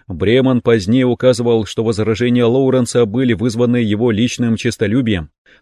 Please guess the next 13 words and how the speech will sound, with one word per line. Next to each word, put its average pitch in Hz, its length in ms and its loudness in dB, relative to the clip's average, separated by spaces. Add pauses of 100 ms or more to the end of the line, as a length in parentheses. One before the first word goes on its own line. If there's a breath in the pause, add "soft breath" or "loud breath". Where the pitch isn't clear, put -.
(120)
так 127 200 4
как - 300 0 (500)
«прибытие 117 560 -2
английского 104 640 -4
генерала 113 540 0
с - 60 -20
бригадой 107 540 0
поставило 170 640 0
бы 147 160 -2
его 151 260 -2
в - 100 -10
подчинённое 101 760 -6
положение». 107 640 0